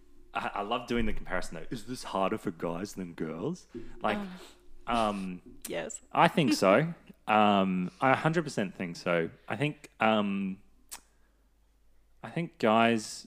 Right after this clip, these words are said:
Speaker 1: don't get complimented enough. And
Speaker 2: Ah.
Speaker 1: so when they get that sort of validation, it becomes
Speaker 2: They can run away
Speaker 1: they
Speaker 2: with
Speaker 1: can,
Speaker 2: it.
Speaker 1: you can run away with it.
Speaker 2: Yeah.
Speaker 1: Um,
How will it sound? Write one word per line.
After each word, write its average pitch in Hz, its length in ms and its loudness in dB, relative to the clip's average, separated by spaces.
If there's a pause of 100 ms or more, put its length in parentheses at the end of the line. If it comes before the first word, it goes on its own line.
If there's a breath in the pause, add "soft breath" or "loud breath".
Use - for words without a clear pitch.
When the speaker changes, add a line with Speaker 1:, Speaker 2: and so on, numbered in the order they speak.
(120)
Speaker 1:
don't 98 220 0
get - 220 0
complimented 87 640 -6
enough. 85 400 -4 (580 soft breath)
And 98 120 -2
Speaker 2:
Ah. - 20 -4
Speaker 1:
so 95 200 -2
when 95 140 -4
they 98 140 -2
get 95 300 -2
that 98 200 0
sort 92 180 -2
of 87 100 -6
validation, 87 760 -2
it 85 140 -8
becomes 87 560 -6
Speaker 2:
They - 80 -8
can 196 240 -10
run 185 160 -6
away 185 160 -8
Speaker 1:
they 180 80 -8
Speaker 2:
with 190 140 -8
Speaker 1:
can, 185 120 -4
Speaker 2:
it. 202 80 -6
Speaker 1:
you 98 60 -6
can - 100 -6
run 98 160 -2
away 82 220 -2
with - 180 -16
it. - 140 -14 (120)
Speaker 2:
Yeah. 185 580 -8
Speaker 1:
Um, 87 560 -4